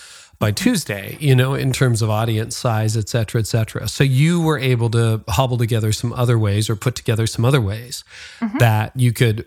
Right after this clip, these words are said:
Speaker 1: raise the revenue to do what you feel called to do, which is
Speaker 2: Mm-hmm.
Speaker 1: great.
Speaker 2: Mm-hmm.
Speaker 1: Um, and you have raving fans, Governerds,
Speaker 2: <laughs>
Speaker 1: as they call them,
Speaker 2: Governerds, that's right.
Speaker 1: right?
Speaker 2: That's
Speaker 1: Governoreds.
Speaker 2: right.
Speaker 1: Who came up with that? Did you come up with that? Did they dub themselves that?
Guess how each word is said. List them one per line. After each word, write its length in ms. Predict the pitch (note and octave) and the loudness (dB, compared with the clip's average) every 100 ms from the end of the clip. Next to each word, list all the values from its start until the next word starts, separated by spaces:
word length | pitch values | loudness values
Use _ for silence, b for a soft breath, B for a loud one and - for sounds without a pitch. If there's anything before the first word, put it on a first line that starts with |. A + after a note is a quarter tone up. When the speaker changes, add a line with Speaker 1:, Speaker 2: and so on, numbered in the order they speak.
| - | -4
Speaker 1:
raise 360 | A#2+ B2 A#2+ | 2 2 2
the 60 | A#2 | 0
revenue 480 | A#2 A2 A2 G2+ G#2 | 0 2 2 2 0
to 140 | - | 0
do 360 | A#2 G#2+ G#2 G#2 | 0 2 4 4
what 340 | G#2 G#2+ G2+ - | 2 0 0 0
you 100 | G#2 | 0
feel 220 | F#2+ A2+ | 2 0
called 300 | F2+ - G2 - | -2 -2 -4 -4
to 80 | |
do, 240 | G#2 F#2+ F#2 - G3+ F#3+ | -6 -6 -12 -8 -6 -4
which 180 | C#3 | -4
is 100 | - | -6
Speaker 2:
Mm-hmm. 100 | F#3+ | -6
Speaker 1:
great. 180 | G3+ F3 _ _ - | -6 -6 _ _ -16
Speaker 2:
Mm-hmm. 220 | G3 B G#3 B B B | -14 B -14 B B B
Speaker 1:
Um, 340 | B2 A#2+ A2 A#2 | 2 4 2 0
and 280 | G#3 A3+ C#3 | 0 0 2
you 60 | C3+ | 0
have 120 | A2+ | 0
raving 300 | B2 A2 G2+ | 0 0 -2
fans, 480 | - A2 F#2+ G2 - | -2 -2 -2 -4 -6
Governerds, 760 | C3 B2 C3+ C3 C#3 D3+ - B3 | -2 0 2 0 0 -2 -6 -4
Speaker 2:
<laughs> 20 | |
Speaker 1:
as 140 | B2 | -2
they 100 | F3 | 0
call 220 | B2+ B2 B2+ | 2 2 2
them, 140 | E3 | 0
Speaker 2:
Governerds, 100 | - | -2
that's 200 | F3+ - | -10 -2
right. 80 | C#3+ | 2
Speaker 1:
right? 220 | C3 G3 - | 2 0 -10
Speaker 2:
That's 260 | D#3+ D#3+ C3 | -12 -2 0
Speaker 1:
Governoreds. 240 | A#2 C3 | 2 2
Speaker 2:
right. 140 | D#3+ | 2
Speaker 1:
Who 100 | - | 0
came 220 | B3+ C#4+ E3 | 0 2 2
up 140 | E3+ | 2
with 80 | C#3 | 0
that? 180 | A2 G2 | 0 0
Did 140 | A#2 | 0
you 80 | D#3+ | 0
come 180 | - E3 | 0 0
up 100 | E3+ | 0
with 100 | D#3+ | -2
that? 180 | F3+ D#3 | -2 -2
Did 100 | A#2 | 0
they 100 | A#2+ | 2
dub 420 | B2 A2 C3 C3 | 2 2 2 2
themselves 520 | A#2 G#2 - B2 D3+ | 2 2 2 2 2
that? 360 | D#3+ F#3 G#3 | 0 -2 -6